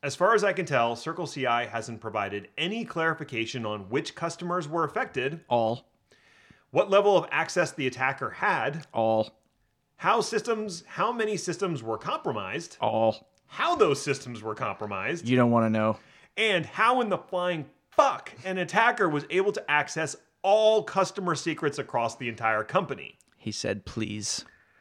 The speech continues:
Speaker 1: It would seem that Circle C I really shit the bed on this multi-tenancy and separation of concerns thing. Worse yet, they have provided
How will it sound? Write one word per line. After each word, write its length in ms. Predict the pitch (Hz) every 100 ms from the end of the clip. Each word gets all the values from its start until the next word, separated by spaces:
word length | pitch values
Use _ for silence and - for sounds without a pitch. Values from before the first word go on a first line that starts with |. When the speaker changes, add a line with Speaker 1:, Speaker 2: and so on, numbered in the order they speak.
| _ _ _ _ _
Speaker 1:
It 140 | - 196
would 160 | 220
seem 320 | - - 104 104
that 180 | 104
Circle 280 | - 143 147
C 240 | - 135 117
I 100 | 104
really 560 | 110 311 392 392 349
shit 320 | 262 - 247
the 80 | -
bed 380 | 151 165 131 110
on 160 | 117 127
this 200 | 120 -
multi-tenancy 1160 | 117 147 170 165 139 - 139 160 - 170 165
and 180 | 127 127
separation 640 | 113 147 143 143 143 160 147
of 120 | 131
concerns 520 | 139 127 139 143 160
thing. 440 | - 190 190 185 170 _ _ _ _ _ _ _ - _ _ -
Worse 260 | 123 123
yet, 280 | 202 220 214 - _ - _
they 100 | 135
have 180 | 135 147
provided 520 | 151 147 151 156 156